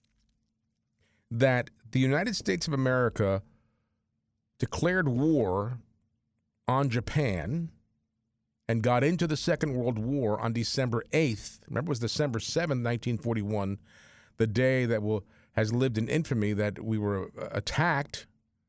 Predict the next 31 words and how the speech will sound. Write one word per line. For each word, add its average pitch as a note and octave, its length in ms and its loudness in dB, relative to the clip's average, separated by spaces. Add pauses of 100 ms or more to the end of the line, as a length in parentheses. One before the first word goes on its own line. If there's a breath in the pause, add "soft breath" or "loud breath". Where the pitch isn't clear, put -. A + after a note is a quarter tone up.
surprise C3+ 520 0
attacked D3 420 -2
in G#2+ 100 -2
Pearl G#2 260 -2
Harbor. D#3 260 0
The G#2 120 0
very C#3 260 2
next B2 300 -4
day, D3 180 2
December B2 500 0 (100)
eighth, C#3+ 420 0 (1700)
the G2+ 80 -4
Feast C#3+ 400 -2
of A2+ 100 -4
the A#2 80 0
Immaculate A#2 420 -2
Conception, G2 600 -6 (1700)
when A2 160 0
President G#2+ 420 2
Roosevelt G#2+ 340 0
declared F#2 340 -2
war G#2+ 240 0
in G2 60 0
Japan A2 360 -4
and F2+ 100 -2
we G#2+ 120 -2
entered G2 220 -6
into C3 140 -4
the G2 80 -8
Second D#2+ 340 -8
World - 160 -16